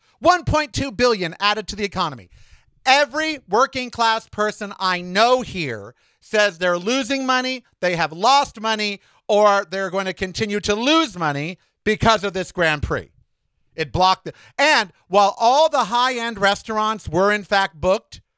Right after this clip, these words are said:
the medium to lower-end restaurants on the Strip, the ones that aren't for the ultra-rich, had nobody in them.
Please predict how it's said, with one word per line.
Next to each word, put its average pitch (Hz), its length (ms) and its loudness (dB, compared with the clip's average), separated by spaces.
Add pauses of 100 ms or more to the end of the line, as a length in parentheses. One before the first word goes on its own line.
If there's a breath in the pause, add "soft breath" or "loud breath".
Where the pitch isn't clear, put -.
(400)
the 202 120 0
medium 254 640 0
to 202 140 -2
lower-end 226 580 0
restaurants 247 640 -2
on 214 140 0
the 220 80 -6
Strip, 233 440 -4
the 175 100 -4
ones 196 300 -2
that 185 180 -4
aren't 196 320 0
for 196 120 -2
the 185 120 -2
ultra-rich, 190 760 -2 (300)
had 196 280 4
nobody 220 920 2
in 92 160 -12
them. 76 140 -20